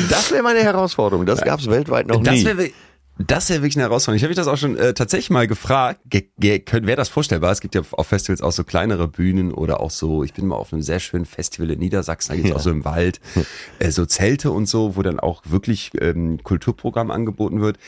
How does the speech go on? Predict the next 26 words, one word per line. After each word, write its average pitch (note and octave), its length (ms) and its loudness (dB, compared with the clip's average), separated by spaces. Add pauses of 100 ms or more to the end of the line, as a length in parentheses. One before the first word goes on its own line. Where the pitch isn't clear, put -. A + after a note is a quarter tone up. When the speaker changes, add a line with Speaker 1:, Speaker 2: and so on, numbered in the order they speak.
(420)
Speaker 2:
Aber G2 360 0
ich G2 140 0
hätte D#3 180 0
so B2+ 120 0
ein A2+ 120 2
bisschen D3+ 400 2
Sorge, A2+ 720 2 (100)
Speaker 1:
Ja. D2+ 380 -4 (100)
Speaker 2:
dass F#2 180 0
wenn A2+ 140 0
da A2+ 120 0
alle B2 260 2
in G2+ 140 0
so G#2 120 0
einer G#2+ 320 2
Sauf- G#2+ 280 0
und G2 120 0
Partystimmung F2+ 720 0
sind, F2 600 0
dass G2+ 420 0
das, G#2 480 0
äh, G#2 40 0
wie G2 1120 2
soll A#2 140 -2
ich - 80 -6
sagen, A#2 480 0